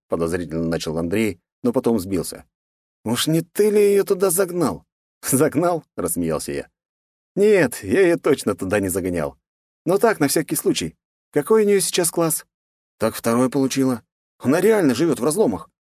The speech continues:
«Молодец, девочка», — сказал я. «И, кстати, мы планировали ее класс отметить. Ты как?»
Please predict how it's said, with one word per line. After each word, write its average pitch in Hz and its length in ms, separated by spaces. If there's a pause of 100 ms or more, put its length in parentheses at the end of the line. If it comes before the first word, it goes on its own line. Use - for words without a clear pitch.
(260)
«Молодец, 104 540
девочка», — 123 680
сказал 76 360
я. 67 240 (960)
«И, 104 120
кстати, 95 460 (420)
мы 123 220
планировали 156 480
ее 160 140
класс 131 280
отметить. 123 520 (160)
Ты 147 100
как?» 131 240